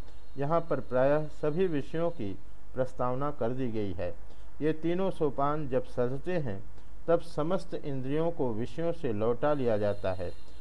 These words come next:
और मन को सावधान रखते हुए उसे भगवत परायण बना दिया जाता है।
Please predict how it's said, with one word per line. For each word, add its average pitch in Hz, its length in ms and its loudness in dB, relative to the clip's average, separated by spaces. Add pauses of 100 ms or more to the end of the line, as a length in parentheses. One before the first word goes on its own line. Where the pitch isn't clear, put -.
(220)
और 139 180 4
मन 127 220 0
को 175 420 0 (400)
सावधान 135 540 2
रखते 127 380 0
हुए 101 260 0 (340)
उसे 151 260 0
भगवत 139 420 0 (100)
परायण 120 360 0
बना 117 220 0
दिया 110 220 0
जाता 98 360 0
है। 90 200 -2